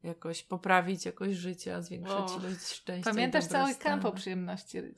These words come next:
Speaker 2: był
Speaker 1: Pamiętam
Speaker 2: na
Speaker 1: i
Speaker 2: poprzed-,
Speaker 1: to jest
Speaker 2: teraz
Speaker 1: kamp
Speaker 2: wakacje
Speaker 1: wielki,
Speaker 2: poprzednie.
Speaker 1: który, to jest kamp, który zmienił moje życie w pewnym sensie, bo naprawdę dużo, dużo jakoś,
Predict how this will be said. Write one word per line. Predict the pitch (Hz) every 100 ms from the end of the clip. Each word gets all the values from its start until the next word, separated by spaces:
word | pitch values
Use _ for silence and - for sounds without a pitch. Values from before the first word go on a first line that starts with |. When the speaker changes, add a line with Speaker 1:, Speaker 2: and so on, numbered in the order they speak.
| -
Speaker 2:
był | 175
Speaker 1:
Pamiętam | 190 190 196 202 190 220 214
Speaker 2:
na | 202
Speaker 1:
i |
Speaker 2:
poprzed-, | 202 180
Speaker 1:
to | 196
jest | 202 202
Speaker 2:
teraz | 185
Speaker 1:
kamp | 190 190 196
Speaker 2:
wakacje | 190 175 196
Speaker 1:
wielki, | 190 185 175
Speaker 2:
poprzednie. | 190 185 185
Speaker 1:
który, | 185 180 180 180 - _
to | - 285
jest | 247
kamp, | 226 220 196
który | 202 185
zmienił | 185 180 170
moje | 156 165
życie | 175 175 170
w |
pewnym | - 165 160
sensie, | - 254 240 - 208 208 202 - _ _ _
bo | 180 185 180
naprawdę | 175 170 180 170 165 165
dużo, | 165 160 160 160 -
dużo | 180 175 165
jakoś, | 175 - - 165 - -